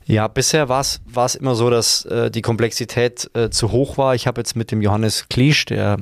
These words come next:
Gründer von Snox, geredet. Er hat halt gesagt, „Pass auf, ähm, du musst halt zwei, zweieinhalb Jahre mal investieren, dass sich das lohnt.“ Und wir haben halt gerade das Problem, dass wir eigentlich nur zwei T-Shirts haben.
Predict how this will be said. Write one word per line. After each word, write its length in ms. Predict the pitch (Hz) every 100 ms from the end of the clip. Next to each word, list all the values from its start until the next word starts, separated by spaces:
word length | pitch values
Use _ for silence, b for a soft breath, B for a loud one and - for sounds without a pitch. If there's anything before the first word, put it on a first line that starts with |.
| -
Gründer 240 | - 123 120
von 180 | - 101
Snox, 380 | - 127 -
geredet. 420 | - 117 117 123 - B B B B B
Er 160 | - 104
hat 80 | 113
halt 140 | 110
gesagt, 340 | 113 107 107
„Pass 120 | - 104
auf, 360 | 107 107 -
ähm, 440 | - 104 98 95 92 - _ _ _ -
du 80 | 110
musst 220 | 110 -
halt 140 | 107
zwei, 280 | - 101 110
zweieinhalb 400 | - 104 101 98
Jahre 240 | 101 95
mal 80 | 101
investieren, 720 | 98 98 95 - 117 123 139 139 _ _ _ _ _ _ - - -
dass 160 | 113
sich 100 | 117
das 140 | 110 98
lohnt.“ 320 | 104 131 135 B B B B -
Und 80 |
wir 60 | 120
haben 60 | 113
halt 120 | 113
gerade 160 | - 110
das 120 | 117
Problem, 360 | 117 95 113
dass 160 | 113 -
wir 80 | 107
eigentlich 160 | 110
nur 140 | 101 110
zwei 220 | - 101
T-Shirts 440 | - 120 110 95
haben. 360 | - 92 110 117